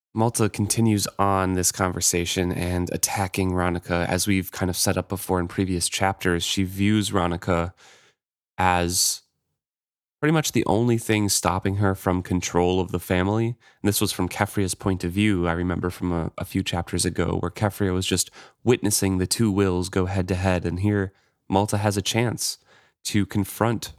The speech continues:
her grandmother about this. She says, you know, "I was told it was how one became accepted a-, as a woman in this family, to know the family holdings and finances,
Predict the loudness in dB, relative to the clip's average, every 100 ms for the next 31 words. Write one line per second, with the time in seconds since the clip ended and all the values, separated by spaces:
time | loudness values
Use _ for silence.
0 | _ _ _ _ _ -4 0 0 2 0
1 | 0 -2 0 -2 -2 -6 -4 -8 -8 _
2 | _ _ _ _ _ _ _ _ _ _
3 | _ _ _ 0 2 4 4 4 2 -2
4 | -8 _ _ _ _ _ _ _ _ 0
5 | 2 2 0 2 2 4 2 2 0 0
6 | 2 2 2 0 2 2 2 0 0 -2
7 | 0 -2 -2 -2 -2 -2 -2 0 0 2
8 | 2 2 2 0 0 0 0 -2 -6 -2
9 | 4 4 4 2 2 0 2 0 2 2
10 | 2 0 0 0 -2 0 0 2 0 -2
11 | -2 -4